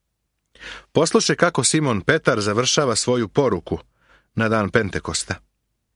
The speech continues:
„Stoga, neka sav dom Izraelov sigurno zna da je Bog učinio Gospodom i Hristom ovoga Isusa, koga ste vi razapeli.” Dela apostolska, drugo poglavlje, trideset šesti stih.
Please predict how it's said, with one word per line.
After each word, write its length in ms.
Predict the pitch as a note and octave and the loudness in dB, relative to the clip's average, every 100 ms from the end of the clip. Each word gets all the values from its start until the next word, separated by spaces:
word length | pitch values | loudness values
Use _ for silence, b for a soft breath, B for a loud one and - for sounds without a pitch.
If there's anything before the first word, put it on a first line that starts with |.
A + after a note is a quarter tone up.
| _ _ _ _ _ _ B B B B | _ _ _ _ _ _ B B B B
„Stoga, 480 | - - E3+ D#3+ G2 b b b b b - | -6 2 2 4 0 b b b b b -2
neka 260 | B2 C#3 | 0 2
sav 260 | - A3+ F#3+ | 2 2 4
dom 260 | E3 F#3 | 2 2
Izraelov 580 | D#3+ D#3 D#3 C#3 B2+ G#2 - - | 0 2 2 2 2 0 -6 -6
sigurno 540 | - G3 E3+ C3+ A#2+ | -2 0 0 0 0
zna 280 | A2+ C3 A2+ | 0 2 2
da 100 | G2 | 2
je 100 | F#2+ | 0
Bog 300 | F#2 D3 C#3 | 2 0 2
učinio 400 | A#2+ - C3+ A#2 | -2 -2 -2 0
Gospodom 520 | F#2+ C3 - C3 A2+ | 0 0 0 -2 0
i 60 | F#2 | -2
Hristom 500 | - C3 - A#2+ G2+ | -2 -2 0 -2 -2
ovoga 360 | A2+ A2+ G#2+ F2+ | 0 0 0 0
Isusa, 540 | B2 - B2 - G#2+ - _ _ _ _ _ | 0 -2 -2 -2 -2 -4 _ _ _ _ _
koga 260 | - A2 G#2 | -2 0 0
ste 160 | - | 0
vi 120 | G#2+ G2+ | 0 2
razapeli.” 640 | G#2 F#2 E2 E2+ F2 D#2 _ _ _ _ _ B B B - | 0 0 -4 -4 -4 -6 _ _ _ _ _ B B B 0
Dela 340 | A#2 A2 A2 | 2 4 2
apostolska, 540 | B2+ C3+ - A2+ - | 0 -2 0 -2 -2
drugo 260 | G#2 A2 G2+ | -2 0 -2
poglavlje, 580 | - A2+ A#2+ A#2+ A2+ F#2 _ _ - | 0 0 0 -2 -2 -4 _ _ -8
trideset 520 | F#2+ F#2+ - A2+ A#2+ | -6 -4 -4 -4 -4
šesti 420 | - E2 - - | -4 -4 -6 -6
stih. 440 | - - F#2+ - | -6 -6 -6 -8